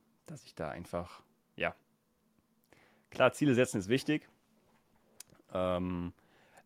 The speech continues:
aber nur weil man sie sich sportlich setzt, heißt das nicht, dass man automatisch auch dann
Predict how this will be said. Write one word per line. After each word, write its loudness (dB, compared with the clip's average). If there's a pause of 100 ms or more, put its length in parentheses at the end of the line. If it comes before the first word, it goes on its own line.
(120)
aber 6
nur 2
weil 4
man -2
sie -4
sich -8
sportlich 0
setzt, -4
heißt -4
das -8
nicht, -10
dass -12
man -10
automatisch -6
auch -10
dann -8